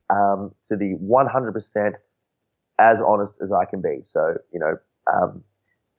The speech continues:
the book is, is the most honest, uh, portrayal of what I went through, and I, I, I wanted to reach out to publishers, but the publishers I reached out to were, um,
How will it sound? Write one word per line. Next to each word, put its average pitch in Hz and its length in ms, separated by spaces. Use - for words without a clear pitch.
the 110 100
book 143 280
is, 113 280
is 101 240
the 117 120
most 107 280
honest, 123 520
uh, 98 280
portrayal 110 680
of 101 100
what 104 120
I 98 60
went 107 180
through, 190 240
and 92 80
I, 95 160
I, 92 340
I 95 40
wanted 147 340
to 107 260
reach 123 220
out 98 180
to - 40
publishers, 113 500
but 104 120
the 95 80
publishers 131 400
I 104 60
reached 95 300
out 101 240
to 98 120
were, 95 360
um, 90 240